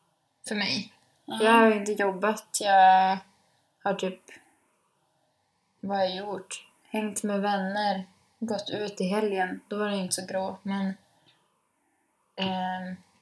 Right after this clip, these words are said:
Speaker 2: Var det något speciellt roligt som hände i helgen, kanske?
Speaker 1: Ja, jag är nöjd för att det inte blev så mycket drama.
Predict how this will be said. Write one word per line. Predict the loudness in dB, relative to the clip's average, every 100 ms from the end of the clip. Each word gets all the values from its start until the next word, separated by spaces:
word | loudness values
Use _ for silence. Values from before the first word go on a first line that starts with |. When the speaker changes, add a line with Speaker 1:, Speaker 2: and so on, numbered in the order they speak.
| -6 2
Speaker 2:
Var | 2
det |
något | 2 -2
speciellt | -2 0 0 2
roligt | 0 0 2 2 2
som | 0 -2
hände | -2 -2
i |
helgen, | -4 -4 -8
kanske? | -10 -8 -8 -8 _ _ _ _ _ -20 _ _ _ _
Speaker 1:
Ja, | 4 4
jag | 4 2 4 6 6 8 6 8 6
är | 4
nöjd | 2 2 2 0 0
för | -2
att |
det | -2
inte | -10 -8 -6
blev | -2 0
så | 0
mycket | -2 -4
drama. | -2 -2 -2 2 0